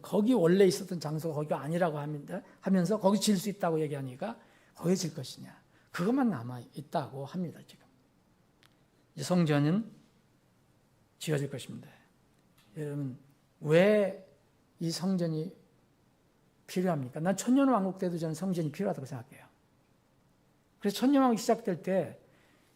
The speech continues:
성전에 예배드리러 오지 않은 사람, 민족들은 주님부터 징계받는다고 나와 있어요. 그 성전이 왜 필요하겠습니까, 여러분?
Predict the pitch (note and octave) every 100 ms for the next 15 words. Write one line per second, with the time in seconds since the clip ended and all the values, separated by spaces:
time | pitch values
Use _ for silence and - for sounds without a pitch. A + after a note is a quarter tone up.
0 | _ _ _ - - C4 B3+ A3 E3+ F#3
1 | G3 G#3 G#3 F#3 F3+ D#3 D#3 E3 D3+ D3
2 | C#3+ D3 C3+ C3+ - - D#3 D#3+ E3+ E3
3 | D#3 D#3+ D#3+ F3+ D3+ D#3+ G#3 A3+ A3 D3+
4 | B2 A#2+ G#2+ A#2+ - - - _ _ _
5 | _ _ _ _ _ _ _ _ - A#3+
6 | C#4 D4+ D4 C4 D#3+ D#3 A#3+ A3 F3 -
7 | D3+ - - D3+ -